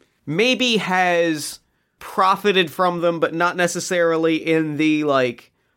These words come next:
uh, benevolent, community-focused way that, say, a Catch Cavalier has.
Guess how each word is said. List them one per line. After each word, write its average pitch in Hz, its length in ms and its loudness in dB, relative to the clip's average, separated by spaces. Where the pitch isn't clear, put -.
uh, 135 260 2
benevolent, 151 840 0
community-focused 156 1080 0
way 147 240 2
that, 135 160 -4
say, 139 200 2
a 131 60 0
Catch 131 320 -2
Cavalier 117 540 -2
has. - 420 -16